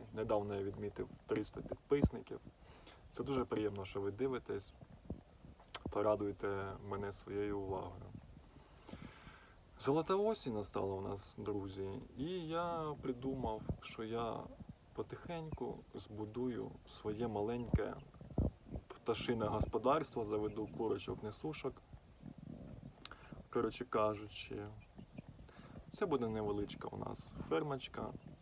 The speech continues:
щоб були свіжі яйця та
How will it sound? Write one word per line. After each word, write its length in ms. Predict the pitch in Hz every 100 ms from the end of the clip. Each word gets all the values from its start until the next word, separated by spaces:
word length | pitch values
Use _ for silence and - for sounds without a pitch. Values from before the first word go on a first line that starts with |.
| -
щоб 220 | - - 98
були 360 | 104 101 98 - - - -
свіжі 340 | 104 98 - 135
яйця 500 | 165 160 147 - 127 - - - - - - - -
та 260 | 117 110